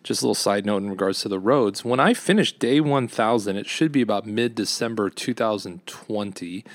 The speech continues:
So, I mean, I still have over a year and a half, basically, of doing these. The next month, I turn fifty. So this is really gonna just catalog what I'm doing from forty-seven to fifty, which is really cool. And I'll add this little side note. I'm involved in some Facebook groups in and around creating content.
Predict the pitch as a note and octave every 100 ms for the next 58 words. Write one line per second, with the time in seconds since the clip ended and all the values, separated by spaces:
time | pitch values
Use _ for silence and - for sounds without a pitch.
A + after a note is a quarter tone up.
0 | - - - _ - F#2+ F2+ - A2+ F2+
1 | - C3+ G2+ F#2+ F#2+ F#2 F#2 G2+ G2+ F2
2 | G2 F#2 - F#2 F2 - G2+ F2+ G2 G#2
3 | F#2 F2 F#2+ - - - - - - -
4 | - D3+ E3 - F#3 G#3 G#2+ - G#2+ F3+
5 | - G2 F#2+ C#3+ A3 C4 A3+ A2 E3 D#3+
6 | A#2+ G#2+ G2+ - A2+ - - - - C#3+
7 | E3 C3+ G#2+ G2 F#2+ F#2+ G2+ A#2 B2 A2
8 | G2 G2+ A#2+ D3 G2 F#2 G2+ G2+ - _
9 | _ - - A2 G2+ - C#3+ C3+ A2+ -
10 | B2+ A#2 F#2+ - E3 - G2+ G#2 - G2+
11 | G2+ F#2+ F#2 - G2 F#2 C3+ - - A#2+
12 | A#2+ - C3+ B2+ E3+ - C#3 G#2 - G2+
13 | G2 A2+ B2+ - F3+ D4+ G3+ E3 F3 E3+
14 | C#3 C#3 A2+ C#3 C#3 C#3+ A#2 A#2 G#2+ -
15 | D3+ C#3+ A#2+ A#2+ B2 A#2 A2 - A#2+ A#2
16 | G#2+ - A#2 A2+ - G2+ F2